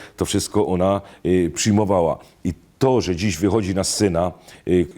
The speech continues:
nie przepuści nam żadnego koncertu, a jest na każdym, bo, no, nie mamy ją, y, z kim zostawić, y, to ona...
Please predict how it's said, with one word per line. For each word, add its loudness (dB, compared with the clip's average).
nie 2
przepuści 0
nam 0
żadnego 0
koncertu, 0
a 2
jest 0
na 0
każdym, -2
bo, -6
no, 2
nie 4
mamy 2
ją, 0
y, -2
z -10
kim -4
zostawić, -2
y, 4
to 0
ona... 2